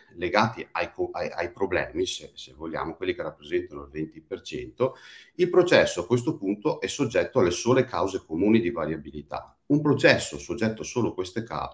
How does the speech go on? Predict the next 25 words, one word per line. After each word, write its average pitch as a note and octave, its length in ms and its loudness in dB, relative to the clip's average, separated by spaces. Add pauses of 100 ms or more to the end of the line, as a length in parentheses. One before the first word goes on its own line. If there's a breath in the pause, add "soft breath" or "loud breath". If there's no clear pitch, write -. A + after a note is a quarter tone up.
(140)
cause F2+ 500 -2
ha A2+ 120 2
un G#2 140 4
grande B2 380 2
vantaggio, E2 560 -2
si - 140 -14
chiama F#2 260 2
stabile, F2+ 800 2 (360 soft breath)
non E3 180 10
stabile F#2+ 480 4
nel D#2+ 140 2
senso F2 340 0
che D2 260 -6 (140)
i D2+ 180 -4
risultati D#2 840 -2
del D#2 140 -8
processo D#2 400 -8
sono C#2+ 180 -12
sempre D2 380 -10
costanti, - 640 -12 (480 soft breath)
ma F#2 120 -2
stabile F2 520 0
nel G2 140 4
senso F#2+ 460 -2
che - 340 2